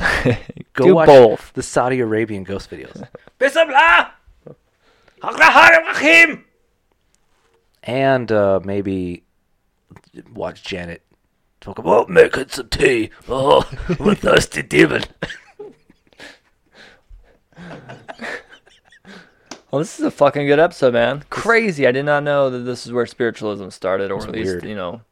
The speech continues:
Speaker 1: to this degree for sure.
Speaker 2: Yeah, and I got to rap a little bit.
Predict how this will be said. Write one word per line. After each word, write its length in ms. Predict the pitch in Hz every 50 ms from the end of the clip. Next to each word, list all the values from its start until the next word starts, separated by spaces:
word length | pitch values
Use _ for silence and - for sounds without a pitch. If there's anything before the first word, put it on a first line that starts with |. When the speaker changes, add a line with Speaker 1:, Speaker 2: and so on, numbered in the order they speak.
| _ _ _ -
Speaker 1:
to 100 | - 104
this 340 | 104 104 104 - - - -
degree 460 | - 101 85 - 92 101 107 110 104
for 180 | 95 - - 95
sure. 480 | - - - 110 101 95 85 82 113 -
Speaker 2:
Yeah, 400 | - - 82 87 87 87 82 95 _ _
and 100 | - 113
I 20 | 127
got 120 | 131 -
to 100 | - 90
rap 320 | 85 85 - 92 101 - -
a 40 | -
little 180 | 78 82 76
bit. 220 | 73 - 143 -